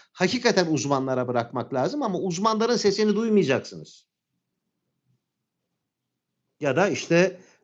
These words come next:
duyacaksınız ama, e, onlara da inanacak mısınız onu bilmiyorum. Problemimiz bu zaten.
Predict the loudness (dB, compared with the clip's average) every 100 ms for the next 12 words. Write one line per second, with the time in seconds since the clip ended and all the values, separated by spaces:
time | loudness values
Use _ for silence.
0 | -6 2 4 6 4 2 0 2 4 4
1 | 2 0 -12 _ _ _ -10 -8 -8 -10
2 | -16 _ _ _ _ _ _ _ _ _
3 | _ _ _ _ _ _ _ -16 -2 4
4 | 6 6 6 6 6 6 4 2 -2 2
5 | 2 4 2 2 0 -2 -2 2 4 6
6 | 4 2 -2 0 2 2 -2